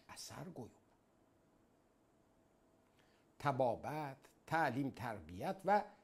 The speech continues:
siyasəti bir düşünün. Gərçi bir neçə yerdə hələ də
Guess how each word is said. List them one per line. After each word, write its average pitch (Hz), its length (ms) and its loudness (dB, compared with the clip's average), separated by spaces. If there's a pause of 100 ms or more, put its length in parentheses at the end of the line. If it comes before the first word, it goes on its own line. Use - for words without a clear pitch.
(220)
siyasəti 135 760 -2
bir 151 180 -6
düşünün. - 420 -16 (2250)
Gərçi 214 500 8 (420)
bir 185 280 2
neçə 165 320 2
yerdə 147 580 0 (220)
hələ 240 360 8
də 135 200 8